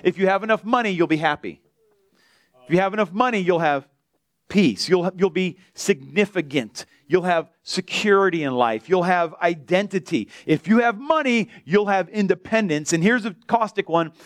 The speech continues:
"If I get money, I will have finally power."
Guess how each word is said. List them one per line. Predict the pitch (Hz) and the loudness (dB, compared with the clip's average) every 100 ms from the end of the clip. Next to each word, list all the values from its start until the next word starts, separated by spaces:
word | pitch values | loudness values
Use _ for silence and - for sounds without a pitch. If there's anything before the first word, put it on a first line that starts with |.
| - | -2
"If | 175 - | -2 0
I | 202 226 254 | 0 0 0
get | 202 240 262 | 0 0 0
money, | 233 277 269 202 185 175 _ _ _ - | 0 0 0 0 0 -2 _ _ _ 0
I | 170 170 175 | 2 2 0
will | 143 139 | 0 0
have | - 175 165 156 - | 0 0 0 -2 -6
finally | - - 220 240 196 151 131 120 _ _ | -4 0 2 0 0 0 0 -4 _ _
power." | - 156 139 107 67 62 | -4 0 2 0 -6 -16